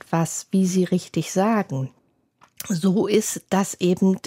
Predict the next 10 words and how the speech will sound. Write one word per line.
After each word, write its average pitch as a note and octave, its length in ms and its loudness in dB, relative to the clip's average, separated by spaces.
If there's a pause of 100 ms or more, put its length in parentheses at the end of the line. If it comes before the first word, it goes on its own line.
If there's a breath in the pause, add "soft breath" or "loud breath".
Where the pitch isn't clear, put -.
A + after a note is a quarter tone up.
die E3+ 300 -8
inneren A#3 640 4
Schamlippen G#3+ 840 2
kürzer G#3 540 -2
sein F#3 340 4
müssen F3 340 0
als D#3+ 300 -4
die - 140 -8
äußeren, D3+ 540 -2 (920 loud breath)
ähm, G3+ 460 4